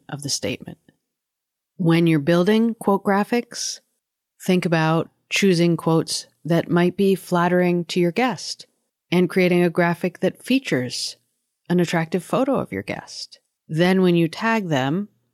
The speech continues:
they'll be much more likely to share it. A second simple way to repurpose content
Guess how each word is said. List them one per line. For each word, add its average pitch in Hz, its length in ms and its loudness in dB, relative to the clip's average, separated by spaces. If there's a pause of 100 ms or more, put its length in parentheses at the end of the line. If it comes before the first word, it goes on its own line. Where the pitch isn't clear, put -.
(200)
they'll 147 200 0
be 151 120 2
much 151 320 -2
more 147 220 -2
likely 135 480 -4
to - 160 -6
share - 320 -2
it. - 140 -14 (340)
A 156 60 -4
second 170 500 -2 (260)
simple 151 760 -2 (200)
way 147 600 -2
to 160 120 -4
repurpose 139 540 -2
content 160 540 -4